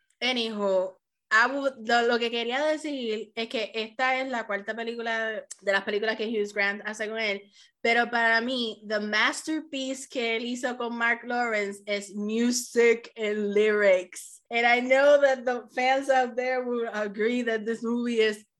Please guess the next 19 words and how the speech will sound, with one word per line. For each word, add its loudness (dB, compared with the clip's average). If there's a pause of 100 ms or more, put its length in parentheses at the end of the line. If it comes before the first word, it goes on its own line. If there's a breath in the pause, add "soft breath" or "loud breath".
(380)
underrated, 0 (180)
understated, 0
and -2
I 0
will 0 (180)
stand 0
for -2
it. -2
¿Tú -4
la 4
has 2
visto, 0
Dariana? 2
Tú -6
no 0
la 0
has -8
visto, -12
¿verdad? -6